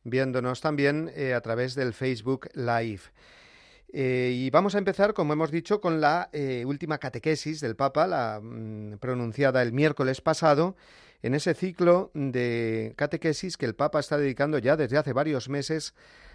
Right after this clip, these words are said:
al celo apostólico, es decir, la pasión por anunciar el Evangelio. El Evangelio hay que anunciarlo con pasión,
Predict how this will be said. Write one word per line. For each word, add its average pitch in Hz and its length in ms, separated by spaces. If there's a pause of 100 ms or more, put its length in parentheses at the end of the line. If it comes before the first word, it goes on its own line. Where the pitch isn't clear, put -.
al 170 200
celo 175 480
apostólico, 135 760
es 113 60
decir, 135 260
la 120 140
pasión 196 400
por 175 140
anunciar 143 540
el 139 120
Evangelio. 110 540
El 101 80
Evangelio 127 360
hay 160 80
que 143 100
anunciarlo 160 380
con 135 140
pasión, 98 440